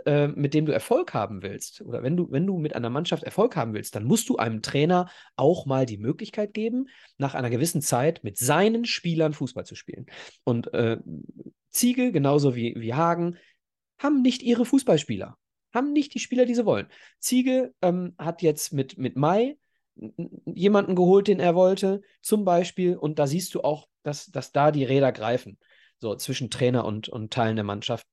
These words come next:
die er geholt hat. Wir müssen den Moment bekommen, wo der Sportdirektor und der Trainer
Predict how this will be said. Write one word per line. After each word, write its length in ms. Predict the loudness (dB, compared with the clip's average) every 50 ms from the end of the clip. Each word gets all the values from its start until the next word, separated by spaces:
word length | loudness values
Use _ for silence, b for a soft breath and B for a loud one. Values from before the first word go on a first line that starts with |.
| -6
die 160 | -6 -2 2 2
er 160 | 4 4 2
geholt 400 | 2 0 0 2 0 0 0 -6
hat. 140 | -12 -14 B B B B B
Wir 80 | -8 -2
müssen 480 | 0 2 2 2 2 2 0 0 -2 B B B -6
den 100 | -4 -2
Moment 460 | -2 0 2 2 2 2 0 0 -2
bekommen, 500 | -2 -2 2 2 2 2 2 0 -2 -6 b b b b b -10
wo 420 | -4 -2 0 0 0 -2 -4 _ _ _ _ _ -4
der 320 | -2 -2 -2 -2 -4 -8 -10
Sportdirektor 1200 | -12 -12 -2 2 2 2 2 0 -4 -4 -4 -2 -2 -2 -4 -4 -4 -2 0 2 2 2 0 0 _
und 360 | -2 -2 -2 -6 -12 -12 -10
der 200 | -10 -10 -8 -10
Trainer 640 | -12 -6 -2 0 2 2 2 2 2 0 0 -4